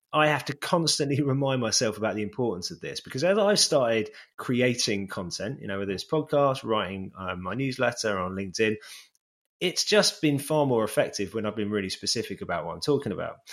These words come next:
You know, I've realized that I've got this fairly unique experience of having worked in marketing and advertising for ten years, having run multiple businesses as a C E O and founder, and now having a fascination with the future of work. And really what I'm trying to do is combine all of those things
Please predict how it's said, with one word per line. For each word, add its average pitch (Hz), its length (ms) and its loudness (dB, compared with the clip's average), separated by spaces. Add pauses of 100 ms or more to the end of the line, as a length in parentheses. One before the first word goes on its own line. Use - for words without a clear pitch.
(240)
You 117 60 -4
know, 113 120 0
I've 131 160 -2
realized 135 640 4
that 110 140 0 (320)
I've 104 120 -4
got 101 200 -2
this 104 160 -2
fairly 117 260 4
unique 107 540 0
experience 104 760 0
of 98 140 -4 (440)
having 101 260 -4
worked 101 220 -2
in 101 60 -4
marketing 107 360 -2
and 117 80 0
advertising 95 600 -2
for - 60 -20
ten 87 240 -6
years, 78 260 -4
having 101 480 -2
run 98 380 -2 (260)
multiple 104 340 -2
businesses 110 800 0 (160)
as 92 140 -6
a - 20 -6
C 98 320 0
E 95 60 4
O 90 80 2
and 90 120 -4
founder, 131 480 2 (240)
and 117 160 -2
now 147 220 4
having 113 220 4
a 104 40 -2
fascination 101 640 -2
with 92 120 -6
the 90 60 -10
future 98 360 -6
of 90 100 -8
work. 139 360 0
And 165 80 -2
really 180 160 2
what 131 140 4
I'm 123 80 0
trying 120 200 -4
to - 20 -12
do 156 200 6
is 104 180 2
combine 151 640 2
all 113 160 4
of 104 60 4
those 101 240 2
things 135 400 2